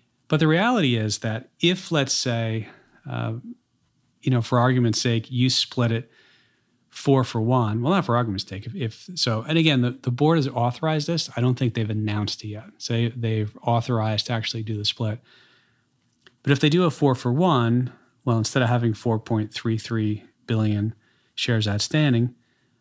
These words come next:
that would be multiplied by four. So now you'd have, uh, sixteen, about seventeen point two billion shares outstanding.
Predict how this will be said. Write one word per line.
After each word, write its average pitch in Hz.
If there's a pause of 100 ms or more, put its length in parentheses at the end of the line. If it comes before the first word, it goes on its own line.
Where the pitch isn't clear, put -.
(120)
that 120
would 123
be 117
multiplied 110
by 98
four. 101 (220)
So -
now 104
you'd 104
have, 101 (800)
uh, 104
sixteen, 117
about 110
seventeen 123
point 104
two 110
billion 104
shares 101
outstanding. 98